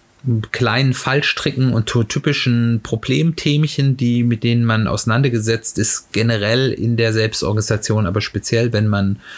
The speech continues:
mit agilen Methoden wie zum Beispiel, ähm, Personal Kanban arbeitet. Und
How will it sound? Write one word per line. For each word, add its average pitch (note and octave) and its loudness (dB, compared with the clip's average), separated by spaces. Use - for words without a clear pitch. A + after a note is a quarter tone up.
mit A#2 2
agilen G#2 2
Methoden B2+ 0
wie A2+ 0
zum A2 0
Beispiel, G#2 0
ähm, G#2+ 2
Personal A2+ 0
Kanban A2 0
arbeitet. A2+ -2
Und A2 0